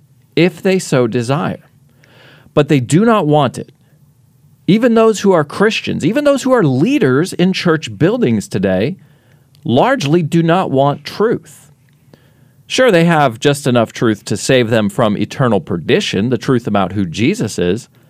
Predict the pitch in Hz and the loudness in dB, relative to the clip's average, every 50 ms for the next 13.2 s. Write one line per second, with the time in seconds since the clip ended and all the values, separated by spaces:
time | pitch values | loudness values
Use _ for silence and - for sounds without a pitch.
0 | _ _ _ _ _ _ _ _ - 135 135 - - - 175 220 254 - - 139 | _ _ _ _ _ _ _ _ -2 -2 -2 -2 -4 -2 -2 -2 0 0 -2 0
1 | 104 107 101 98 98 127 175 190 - - _ _ _ _ _ _ - 139 151 156 | 0 2 0 0 0 -2 -4 -6 -10 -18 _ _ _ _ _ _ -2 -2 -2 -2
2 | - 151 - 135 139 147 151 139 127 117 107 101 101 98 104 110 131 147 82 71 | -2 -4 0 2 2 2 2 2 0 -2 -2 -2 -6 -4 -4 -4 -4 -4 -8 -10
3 | - _ _ _ _ _ _ _ _ _ _ _ _ _ _ _ _ _ - _ | -12 _ _ _ _ _ _ _ _ _ _ _ _ _ _ _ _ _ -20 _
4 | _ - - 175 180 202 220 233 220 - 202 185 180 160 143 143 143 151 156 147 | _ -6 0 2 4 4 4 2 2 0 0 2 2 2 2 2 2 2 2 2
5 | 139 - 160 143 135 139 - 120 110 104 - 139 131 131 117 104 - - - - | 0 0 0 -2 -2 -2 -4 -6 -6 -4 0 0 2 2 2 0 -2 -8 -20 -20
6 | - - _ _ _ - - 180 220 202 131 127 127 160 190 - 180 139 131 135 | -20 -20 _ _ _ -2 0 2 2 4 4 4 2 2 0 0 0 0 0 0
7 | 156 165 147 127 117 101 92 87 - 104 123 175 185 123 92 90 92 101 117 - | 0 2 2 2 2 2 0 0 -2 -2 0 0 0 0 0 0 0 0 -2 -6
8 | - - - 135 127 127 135 131 143 131 139 131 120 120 127 131 131 113 113 123 | -12 -4 0 2 2 2 2 -2 -2 -2 0 0 2 2 2 2 0 0 0 -2
9 | 117 107 104 - - - - 196 180 - - 90 87 - - - - - - - | -2 -2 -2 -4 -8 -4 -2 -2 -2 0 -2 -4 -4 -4 -8 -20 -20 -20 -8 -2
10 | 107 120 120 151 180 226 208 160 135 147 160 165 131 127 - - - 175 180 - | 0 2 4 4 2 2 2 2 2 2 0 0 -2 -4 -6 -4 -4 -4 -4 -2
11 | - 131 110 92 92 98 120 160 175 - - - - - _ _ _ _ _ _ | -2 -4 -4 -2 -2 0 0 0 0 -2 -4 -8 -12 -20 _ _ _ _ _ _
12 | _ _ _ - 120 135 147 160 156 160 156 143 107 101 139 156 202 - - - | _ _ _ -4 -2 0 0 -2 0 0 -4 -4 -4 -2 -2 -2 -2 -4 -10 -14
13 | _ _ - | _ _ -20